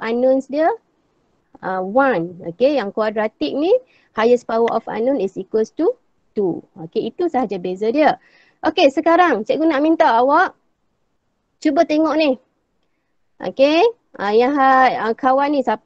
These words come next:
nama dia tak tahu, tak ada nampak, tak nampak nama. Try to guess my age. Ha. First I multiply, first I multiply my age with my own age. Next, twenty-one times my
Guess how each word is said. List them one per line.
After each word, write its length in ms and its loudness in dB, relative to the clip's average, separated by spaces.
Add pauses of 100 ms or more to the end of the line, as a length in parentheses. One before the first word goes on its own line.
nama 240 0
dia 160 4
tak 160 -4
tahu, 160 -2
tak 160 -4
ada 80 -2
nampak, 320 -6
tak 160 -8
nampak 240 -4
nama. 320 0 (400)
Try 400 4
to 240 2
guess 240 0
my 400 2
age. 720 0 (640)
Ha. 320 -10 (560)
First 400 4
I 160 4
multiply, 1120 0 (1400)
first 240 2
I 160 2
multiply 720 0
my 320 -4
age 240 -2
with 240 -2
my 320 -6
own 400 4
age. 480 0 (800)
Next, 560 0
twenty-one 800 0 (160)
times 320 0
my 320 -2